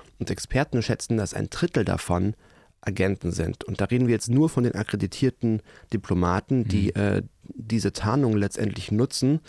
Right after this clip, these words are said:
Speaker 1: äh, die sie natürlich auch dann vor strafrechtlicher Immunität letztendlich, äh, schützt. Das heißt, alles, was man dagegen tun kann, ist am Ende,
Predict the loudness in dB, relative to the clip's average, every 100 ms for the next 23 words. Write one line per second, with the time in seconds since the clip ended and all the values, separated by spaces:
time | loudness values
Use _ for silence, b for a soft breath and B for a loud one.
0 | B B B B 0 2 2 2 0 0
1 | 0 0 0 0 0 0 -2 -2 -6 -4
2 | -4 -4 -4 -6 -4 -2 -2 0 2 0
3 | 0 0 0 -2 B B B -6 -2 -2
4 | 0 0 -2 -2 0 0 0 -2 -4 -4
5 | -4 -2 -2 -2 -2 -2 0 -2 -2 -2
6 | 0 0 -2 -2 -2 0 0 0